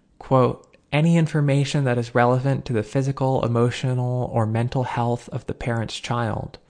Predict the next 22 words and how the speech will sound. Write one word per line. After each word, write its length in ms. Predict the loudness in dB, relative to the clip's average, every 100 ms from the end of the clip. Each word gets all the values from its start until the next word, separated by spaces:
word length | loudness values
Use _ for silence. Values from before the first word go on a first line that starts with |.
| _ _ _ _ _ _
remains 440 | -2 0 0 0 -2
in 140 | -4
the 60 | -4
bill, 440 | -6 -6 -8 -12 _ _ _ _ _ _
and 140 | -4 -2
creates 340 | 2 2 2
the 100 | -2
same 360 | 0 2 4 4
concerns 640 | 2 0 2 2 2 0
around 260 | 0 0 -2
the 80 | -2
privacy 560 | 0 0 0 0 0
and 100 | 0
safety 640 | 0 -2 -2 -6 -6 -4
of 140 | -6 -6
L 140 | -6
G 120 | -4 -4
B 140 | -6
T 160 | -8 -12
Q 240 | -8 -8
plus 380 | -6 -8 -8 -8
youth. 560 | -10 -10 -14 -20 -20